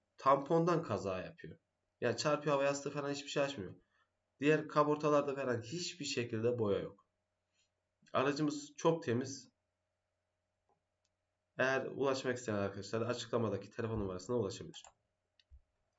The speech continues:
Gelelim iki bin dokuz model Toyota Corolla. Bir nok-, bir nokta dört dizel, manuel. Ha, kilometremiz biraz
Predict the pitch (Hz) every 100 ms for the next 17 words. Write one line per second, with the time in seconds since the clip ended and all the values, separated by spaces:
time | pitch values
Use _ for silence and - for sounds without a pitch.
0 | _ _ _ _ - _ _ _ 147 151
1 | 127 127 143 - 127 151 143 139 135 -
2 | 156 123 104 113 120 127 123 135 127 117
3 | 104 87 80 - _ _ - 131 113 104
4 | 107 - - - - 135 131 117 92 90
5 | 87 120 123 - _ _ _ _ 120 98
6 | - - - 110 98 95 - - - _
7 | _ _ _ _ _ _ _ _ - 113
8 | 110 165 165 160 151 143 143 123 123 -